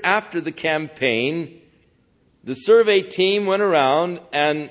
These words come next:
surveyed people that had gone forward in the Moody meetings and made a profession of Christ.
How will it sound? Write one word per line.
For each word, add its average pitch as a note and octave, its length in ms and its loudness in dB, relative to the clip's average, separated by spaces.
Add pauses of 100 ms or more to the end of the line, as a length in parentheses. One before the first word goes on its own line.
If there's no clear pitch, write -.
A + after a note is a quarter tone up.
surveyed G3+ 880 -2
people E3 440 0
that D#3 140 -2
had D3+ 200 -4
gone E3 320 4
forward D3+ 760 0
in E3 220 -4
the D#3 80 -2
Moody D#3 380 2
meetings B2 920 -6 (2000)
and C3+ 320 0
made E3+ 480 4
a C#3 140 2
profession C#3+ 760 -2
of C3+ 160 -8
Christ. A2 600 -2